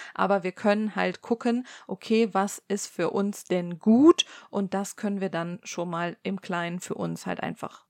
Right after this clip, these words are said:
verändern. Und dann habe ich mir nämlich gedacht, naja gut,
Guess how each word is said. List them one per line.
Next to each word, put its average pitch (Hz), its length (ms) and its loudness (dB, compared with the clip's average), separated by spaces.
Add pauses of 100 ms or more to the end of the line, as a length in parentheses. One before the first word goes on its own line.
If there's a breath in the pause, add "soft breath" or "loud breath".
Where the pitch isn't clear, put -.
verändern. - 600 -4 (600 loud breath)
Und 202 380 2
dann 202 260 0
habe 214 160 4
ich 226 100 0
mir 214 140 4
nämlich 202 320 -2
gedacht, 180 480 0
naja 196 260 -2
gut, 220 380 2